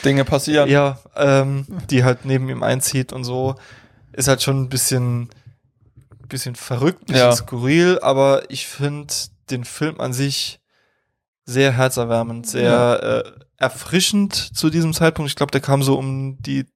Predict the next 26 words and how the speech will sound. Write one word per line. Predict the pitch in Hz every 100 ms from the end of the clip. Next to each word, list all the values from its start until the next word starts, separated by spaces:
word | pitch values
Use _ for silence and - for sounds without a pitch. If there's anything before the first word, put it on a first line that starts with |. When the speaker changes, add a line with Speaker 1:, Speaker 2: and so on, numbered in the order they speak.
| _
Speaker 2:
z-, | - - - -
um | - - 135
zweitausendvier | - - 151 143 139 131 - - 170 190
oder | 185 175 143
zweitausendfünf, | 135 147 143 131 123 - 170 -
glaub | 165 151
ich, | 143
raus. | 147 156 156 - - - - _ _ _ _ _
Ich | - -
hab | 135
den | - 123 123 - _
sehr, | 131 131 139
sehr, | 139 127
sehr | 123
gemocht. | 120 113 113 -
Also | 127 127
Speaker 1:
Ja. |
Speaker 2:
das | 135
ist | 135
kein | - 139
richtiger | 139 143 - 127
Indie-Film, | 143 156 - 147 143
aber | 131
ist | 131 139
halt | 123
so, | - 123 127